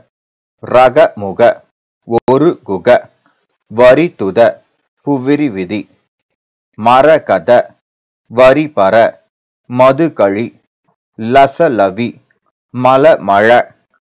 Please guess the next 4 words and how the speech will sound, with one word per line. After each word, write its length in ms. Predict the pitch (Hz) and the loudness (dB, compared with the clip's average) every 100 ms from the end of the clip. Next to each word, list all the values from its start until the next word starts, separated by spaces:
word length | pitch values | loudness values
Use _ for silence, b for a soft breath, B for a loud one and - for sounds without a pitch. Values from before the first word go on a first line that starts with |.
| _ _ | _ _
வெணலிரிய 800 | 104 123 135 160 139 98 98 107 123 - _ _ _ _ _ _ _ _ _ - | -2 0 2 0 0 -4 -4 -2 -2 -4 _ _ _ _ _ _ _ _ _ -8
மரபுரு 760 | 120 135 147 160 - 98 95 123 - _ _ _ _ _ _ | 0 2 2 0 -2 -8 -4 -6 -8 _ _ _ _ _ _
குருமுனி 720 | 160 160 170 - 101 104 127 - _ _ _ _ _ _ _ _ | -4 0 0 -2 -10 -8 -8 -10 _ _ _ _ _ _ _ _
வருத்திம 800 | 120 139 170 156 - 104 101 | 2 2 2 -2 -6 -8 -4